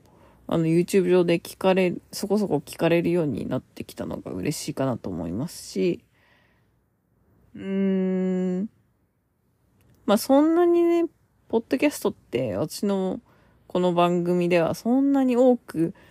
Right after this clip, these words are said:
再生されない、いい感じなんですが、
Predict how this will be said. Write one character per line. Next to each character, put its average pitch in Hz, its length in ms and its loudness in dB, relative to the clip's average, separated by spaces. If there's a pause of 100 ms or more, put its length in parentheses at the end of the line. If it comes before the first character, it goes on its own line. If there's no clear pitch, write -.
(1080)
再 196 200 0
生 208 140 0
さ 208 160 0
れ 214 140 4
な 202 160 2
い、 - 120 -6 (1040)
い 160 240 0
い - 60 -6
感 165 260 0
じ 160 140 -4
な 170 100 2
ん 156 80 0
で 143 80 -2
す - 260 -10
が、 110 360 -4